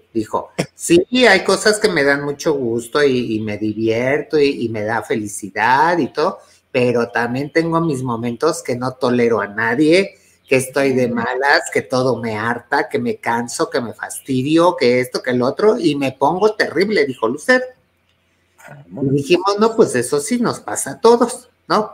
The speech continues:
Speaker 1: Hasta ahí dices, "Pu-, pues sí, así somos", ¿no? Pues eso es un ser humano, aunque la vean como la gran artista, pues es un ser humano.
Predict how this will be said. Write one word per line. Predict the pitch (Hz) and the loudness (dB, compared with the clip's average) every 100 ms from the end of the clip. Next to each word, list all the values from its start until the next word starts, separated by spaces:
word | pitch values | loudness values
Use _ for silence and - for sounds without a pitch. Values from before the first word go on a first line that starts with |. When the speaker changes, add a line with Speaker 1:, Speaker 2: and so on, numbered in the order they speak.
| - | -6
Speaker 1:
Hasta | 101 - - 123 | -4 -2 0 0
ahí | 139 | 0
dices, | 160 170 180 160 - | 0 -2 -2 -4 -6
"Pu-, | 120 - | -10 -2
pues | 143 - | -2 -2
sí, | 143 - - | -6 -6 -12
así | - - | -14 -10
somos", | 123 139 135 117 - | -4 -4 -4 -6 -10
¿no? | 117 131 | -10 -4
Pues | 131 | 4
eso | 165 165 | 6 6
es | 214 190 185 | 4 4 2
un | 233 233 | 0 4
ser | 226 214 | 8 8
humano, | 202 175 170 | 8 6 4
aunque | 202 175 139 | 2 2 4
la | 127 | 4
vean | 135 147 185 | 4 2 0
como | 185 147 | -2 0
la | 117 107 | 0 0
gran | 110 127 147 | -2 -2 -2
artista, | 156 - 160 - 147 151 - - _ | -2 0 -2 0 2 2 -2 -20 _
pues | 226 | -2
es | 226 | -2
un | 254 | -2
ser | 240 160 | 0 0
humano. | 120 - | 0 -6